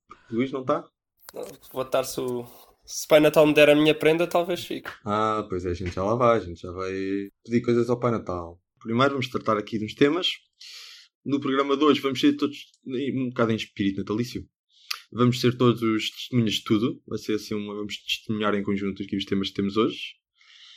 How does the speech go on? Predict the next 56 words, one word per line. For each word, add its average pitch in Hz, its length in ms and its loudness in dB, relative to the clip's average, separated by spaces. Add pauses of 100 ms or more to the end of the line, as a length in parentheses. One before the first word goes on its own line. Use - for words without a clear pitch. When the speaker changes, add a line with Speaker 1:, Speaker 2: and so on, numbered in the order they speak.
(220)
Speaker 1:
Ah, 143 520 6
e 160 160 2
no 160 100 6
final 175 680 -2
vamos, 185 680 -6
eh, - 520 -4
escrever 170 320 0
cartas 180 260 0
ao 185 80 2
Pai 185 120 4
Natal, 185 320 2
não 208 80 0
é? 208 60 -2
Está 196 200 -4
quase 117 260 0
na 127 80 -6
altura 127 220 0
do 127 100 0
Pai 131 140 -2
Natal 135 220 -4
chegar 151 260 -2
e 175 60 -4
nós 156 180 -6
ainda 123 180 0
não, 123 460 -2 (420)
nós 117 180 -2
ainda 117 240 0
não, 117 200 -4 (1200)
não 117 280 -4
mandámos 120 360 4
cartas, 135 340 2
mas 156 160 -8
ainda 156 160 -6
vamos 110 180 -2
a 101 60 0
tempo. 120 340 -2 (260)
Para, 107 120 -2
depois 98 260 -6
Speaker 2:
Se - 60 -14
Speaker 1:
para - 120 0
Speaker 2:
for - 20 0
Speaker 1:
ver 101 60 2
Speaker 2:
por - 60 0
Speaker 1:
se - 40 -6
o, 117 80 -2
Speaker 2:
correio 139 160 6
Speaker 1:
se 165 40 6
o - 40 4
Speaker 2:
azul, 156 120 2
Speaker 1:
Pai 147 80 8
Speaker 2:
não 123 80 6
é? 117 40 6
Speaker 1:
Natal 131 380 4
de, 160 200 -6
aqui 151 220 -8
no 147 320 0